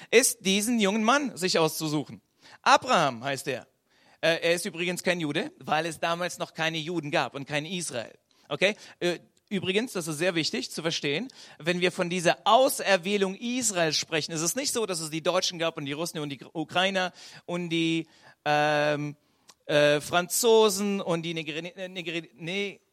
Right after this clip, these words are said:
Nigerianer und, und die Juden natürlich. Und wir sehen besser aus. Entschuldigung. Wir sind klüger. Wir haben's einfach irgendwie besser gepackt und deswegen hat er die Juden auserwählt. Das war nicht so.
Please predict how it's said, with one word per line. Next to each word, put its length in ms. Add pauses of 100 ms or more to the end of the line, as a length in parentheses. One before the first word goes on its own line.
Nigerianer 960
und, 280 (360)
und 120
die 100
Juden 180
natürlich. 480 (880)
Und 320
wir 240
sehen 240
besser 300
aus. 340 (600)
Entschuldigung. 580 (640)
Wir 200
sind 380
klüger. 760 (200)
Wir 280
haben's 220
einfach 240
irgendwie 280
besser 340
gepackt 400
und 80
deswegen 360
hat 140
er 80
die 140
Juden 240
auserwählt. 420
Das 160
war 160
nicht 220
so. 260